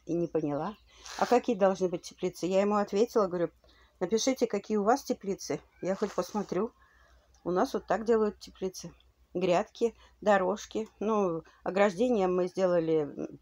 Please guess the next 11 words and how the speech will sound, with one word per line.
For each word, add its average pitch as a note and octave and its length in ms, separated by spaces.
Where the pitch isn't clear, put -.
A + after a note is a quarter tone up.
пластиковыми D#3+ 680
подоконниками. F3+ 840
А E3+ 220
какие G3+ 380
должны D#3 340
быть D3 140
теплицы? D#3 480
Ну-ка, F3 220
расскажите A#3+ 520
ко A3+ 140
мне, A#3 280